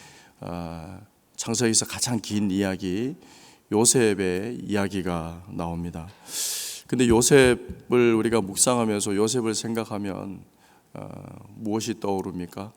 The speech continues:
이 억울함이라고 하는 단어가 떠오릅니다. 억울함의, 아, 대명사가 되는 거죠. 그리고 이 창세기에서 가장 긴 이, 아, 이야기는, 아,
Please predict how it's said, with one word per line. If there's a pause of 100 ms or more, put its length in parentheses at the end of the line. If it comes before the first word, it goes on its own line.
(140)
이
억울함이라고
하는
단어가
떠오릅니다.
억울함의, (480)
아,
대명사가
되는
거죠. (800)
그리고
이
창세기에서
가장
긴
이, (140)
아, (580)
이야기는, (540)
아,